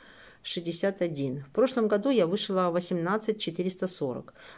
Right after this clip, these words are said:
Ну, практически вот третью часть вышила, и в этом году третью часть осталось вышить практически, как я и говорила. Надеюсь, что закончу. Очень картина нравится моему сыну, будет висеть, э,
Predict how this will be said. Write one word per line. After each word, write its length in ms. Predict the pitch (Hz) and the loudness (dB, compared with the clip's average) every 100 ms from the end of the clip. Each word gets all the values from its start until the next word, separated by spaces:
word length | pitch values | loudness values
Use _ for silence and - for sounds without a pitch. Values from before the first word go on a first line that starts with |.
| - | 4
Ну, 180 | 403 370 | 6 6
практически 760 | - 220 226 285 269 - - | 2 2 4 2 -2 0 0
вот 220 | 165 170 | 2 4
третью 260 | 202 208 180 | 4 4 2
часть 280 | 180 165 165 | 0 -2 0
вышила, 380 | 226 - 147 139 | 0 2 2 2
и 140 | 143 | 2
в 40 | |
этом 220 | 180 185 165 | 0 0 -2
году 220 | 151 151 | -2 -2
третью 300 | 160 147 143 | -4 -4 -4
часть 280 | 170 170 - | -6 -6 -8
осталось 460 | 127 - 147 147 | -8 -6 -6 -6
вышить 260 | 151 160 - - | -8 -8 -12 -8
практически, 600 | 139 139 127 - - 143 | -8 -8 -12 -12 -12 -12
как 240 | 143 - | -12 -10
я 100 | 139 | -8
и 40 | |
говорила. 540 | 143 156 165 190 170 160 - - - - | -8 -8 -6 -4 -4 -8 -18 -18 -18 0
Надеюсь, 400 | 202 202 247 269 | 4 4 4 0
что 180 | - 156 | 0 -2
закончу. 580 | 160 160 302 330 269 262 - - - - - | -2 0 -2 0 -4 -6 -12 -18 -18 -8 4
Очень 280 | 220 214 170 | 4 4 0
картина 360 | 165 170 165 | -2 0 0
нравится 440 | 160 156 147 - 147 | 0 -2 -4 -4 -6
моему 400 | 147 151 147 143 | -4 -6 -6 -6
сыну, 460 | - 285 262 254 - | -4 -2 -2 -4 -6
будет 400 | 165 151 143 143 - - | -8 -4 -4 -6 -18 -12
висеть, 460 | 147 - 247 285 - - - - - - - | -12 -4 -4 -4 -12 -20 -20 -20 -20 -20 -4
э, 220 | 208 208 | 2 2